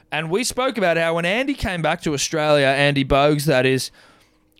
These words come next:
really sort of changed his style of play, whereas in the N B A, he was just a big man in the middle, tall timber sort of stuff. Got down to the, the Kings.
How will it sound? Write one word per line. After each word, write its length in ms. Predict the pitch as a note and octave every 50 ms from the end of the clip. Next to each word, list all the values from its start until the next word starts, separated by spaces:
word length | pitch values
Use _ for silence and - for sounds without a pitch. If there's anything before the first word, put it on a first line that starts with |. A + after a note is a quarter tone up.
| _ _ _ _ -
really 300 | - A3+ C#4 D#4+ D#4+ D4
sort 240 | G#3+ - A3+ G#3 F3
of 80 | D#3 C#3+
changed 460 | - - F3+ E3 E3+ E3+ F3 E3 - D3
his 100 | C#3 -
style 320 | - - D#3+ D3+ D3 D3
of 100 | C#3 -
play, 260 | - D3+ D3 D#3 F3
whereas 280 | F3+ E3+ D#3+ D#3+ D3 E3
in 80 | F3+
the 120 | F3 E3+ D#3+
N 140 | D#3+ D#3 D3
B 140 | C#3+ C#3+
A, 200 | C#3+ C#3+ D3 C#3+
he 140 | C#3+ C#3+ C#3
was 140 | C3+ C3+ C3
just 180 | - D3 C3 -
a 60 | C3
big 280 | B2 A#2+ C3+ C3 C3 C3
man 280 | C3+ C3 B2+ B2+ C3 C3+
in 120 | C3+ C#3
the 80 | C3+ C3
middle, 260 | C3 B2+ B2+ B2+ C3+
tall 440 | - - - E3 D#3 D3+ C#3 - - -
timber 380 | - - C3+ C3 C#3 C3+ C#3 C3
sort 280 | - - C3+ A#2 A2+
of 60 | A2
stuff. 460 | - - - B2 A#2 A#2+ B2 - - - _ - - - - - -
Got 180 | - F3+ E3 -
down 240 | E3+ E3+ E3 D#3+ D#3
to 60 | C#3+
the, 180 | B2+ B2+ B2
the 160 | A#2+ B2 C3 A#2+
Kings. 720 | - - E3+ D#3+ D3+ D3 C#3+ C#3+ C#3 C#3 - - -